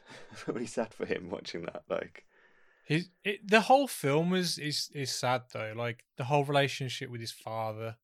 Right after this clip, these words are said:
Speaker 1: Yeah.
Speaker 2: Um, you know, how his father ha-, he was obviously at his level at one point,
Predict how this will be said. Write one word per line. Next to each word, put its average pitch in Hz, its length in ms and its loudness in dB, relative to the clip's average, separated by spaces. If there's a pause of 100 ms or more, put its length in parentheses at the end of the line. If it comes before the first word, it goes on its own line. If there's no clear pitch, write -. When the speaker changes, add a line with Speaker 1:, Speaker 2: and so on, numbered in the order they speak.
(640)
Speaker 1:
Yeah. 113 340 -2
Speaker 2:
Um, 104 160 -10 (400)
you 143 120 -6
know, 120 120 0
how 127 260 6
his 123 160 0
father 131 420 4
ha-, 135 220 2
he 156 200 4
was 156 140 2 (120)
obviously 143 440 4
at 123 80 -2
his 139 220 4
level 131 260 8
at 123 100 -2
one 123 240 4
point, 110 400 -4